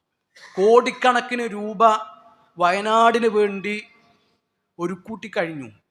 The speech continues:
അതിൽ നമ്മുടെ ഒരു ചെറിയ വിഹിതമെങ്കിലും ഉണ്ടോ എന്ന് ശരിക്ക് ഗൗരവത്തിൽ നമ്മൾ ഓരോരുത്തരും ചിന്തിക്കണം. അള്ളാഹു നന്മകളിൽ മുന്നേറുവാൻ നമ്മളെ സഹായിക്കട്ടെ. പ്രിയപ്പെട്ടവരെ, ദുനിയാവ് എന്ന് പറഞ്ഞാൽ ഇങ്ങനെയൊക്കെയാണ്.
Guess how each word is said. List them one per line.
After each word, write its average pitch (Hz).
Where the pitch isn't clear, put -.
അതിൽ 214
നമ്മുടെ 226
ഒരു 247
ചെറിയ 233
വിഹിതമെങ്കിലും 247
ഉണ്ടോ 214
എന്ന് 208
ശരിക്ക് 175
ഗൗരവത്തിൽ 180
നമ്മൾ 160
ഓരോരുത്തരും 156
ചിന്തിക്കണം. 123
അള്ളാഹു 170
നന്മകളിൽ 185
മുന്നേറുവാൻ 170
നമ്മളെ 151
സഹായിക്കട്ടെ. 120
പ്രിയപ്പെട്ടവരെ, 254
ദുനിയാവ് 240
എന്ന് 269
പറഞ്ഞാൽ 247
ഇങ്ങനെയൊക്കെയാണ്. 185